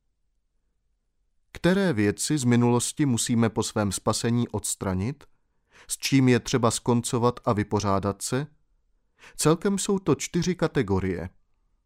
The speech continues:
Za prvé nespravedlivé věci, za druhé nevhodné věci, za třetí zlé a nečisté věci a za čtvrté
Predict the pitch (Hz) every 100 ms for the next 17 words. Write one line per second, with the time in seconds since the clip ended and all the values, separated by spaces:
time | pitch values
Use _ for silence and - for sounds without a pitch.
0 | _ _ 113 117 - 110 110 101 107 -
1 | 110 104 98 98 98 98 95 101 - 135
2 | 139 - _ _ _ _ 113 135 143 156
3 | 143 120 104 117 107 117 107 107 101 104
4 | 101 - 139 151 _ _ _ _ _ _
5 | 127 143 180 165 151 120 90 101 123 147
6 | - 107 104 - 110 - 117 107 107 107
7 | - 143 156 - _ _ _ _ 131 113
8 | 139 - 156 160 165 160 156